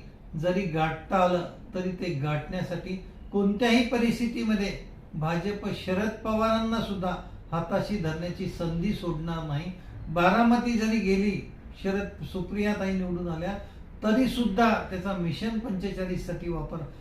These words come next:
कसा करता येईल याची संधी मात्र हायकमांड कडून नक्कीच सोडली जाणार नाही. त्यामुळे आता इंडिया आघाडीचं नेमकं काय होणार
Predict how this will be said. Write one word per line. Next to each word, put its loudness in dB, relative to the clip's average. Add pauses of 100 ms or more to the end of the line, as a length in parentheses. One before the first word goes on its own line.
(220)
कसा 4
करता 2
येईल 0
याची -2
संधी 0
मात्र 0 (420)
हायकमांड 4
कडून -2
नक्कीच -2
सोडली 0
जाणार 0
नाही. -2 (2250)
त्यामुळे 4
आता 6
इंडिया 6
आघाडीचं 4
नेमकं 2 (140)
काय 6
होणार 6